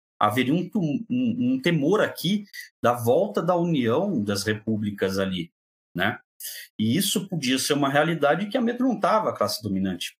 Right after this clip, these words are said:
principalmente os, a União Europeia e os Estados Unidos, que, pra mim,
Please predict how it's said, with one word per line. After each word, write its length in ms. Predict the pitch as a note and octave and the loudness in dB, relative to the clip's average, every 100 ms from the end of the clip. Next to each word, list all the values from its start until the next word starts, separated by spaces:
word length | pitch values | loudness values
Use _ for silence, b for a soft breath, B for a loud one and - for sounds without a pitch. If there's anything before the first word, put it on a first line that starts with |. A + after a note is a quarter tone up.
| - | -4
principalmente 580 | G#2 - A#2 A#2 C3 | -2 0 2 2 0
os, 120 | G3+ G3 _ - | -4 -6 _ -8
a 200 | A2+ F#2 | -2 0
União 200 | A2+ A#2+ | 2 2
Europeia 360 | A#2+ A2+ B2+ D#3+ | 2 2 2 2
e 40 | |
os 80 | F3+ | 0
Estados 340 | A#2 G2+ F#2 | -2 -4 -4
Unidos, 440 | F#2 G2+ A2 - - - | -4 -2 -2 -6 -10 -12
que, 100 | G2 _ _ _ | -14 _ _ _
pra 160 | B2+ C#3 | 2 4
mim, 340 | B2+ B2+ F#3+ | 4 0 -2